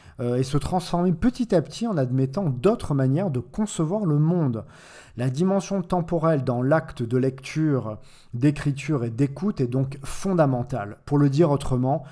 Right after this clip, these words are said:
laissez-moi un peu de temps. <laughs> Je récapitule avant de progresser, de cheminer. Pour l'autrice, la manière de traiter les mouches dans un laboratoire dit plus généralement de notre manière de traiter les corps et la nature.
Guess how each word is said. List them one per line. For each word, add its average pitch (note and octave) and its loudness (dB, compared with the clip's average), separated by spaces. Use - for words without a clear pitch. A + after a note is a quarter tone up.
laissez-moi C3 2
un B2 2
peu - -2
de A2+ -4
temps. - -12
<laughs> - -10
Je B2 0
récapitule D3+ 2
avant B2+ 2
de A#2+ -2
progresser, C#3+ 0
de C3+ 2
cheminer. C#3 4
Pour C#3+ 2
l'autrice, F#3+ 2
la C#3 2
manière G3+ 4
de D3+ 4
traiter F3 2
les D3+ 6
mouches D3+ 4
dans B2 -2
un B2+ 0
laboratoire C#3 2
dit C3 -2
plus F#3+ 2
généralement F3+ 2
de F3 0
notre B2+ -2
manière C#3+ 2
de C3+ 0
traiter C#3 -2
les - -2
corps - -4
et F#3+ 4
la F#3+ 6
nature. C3 -2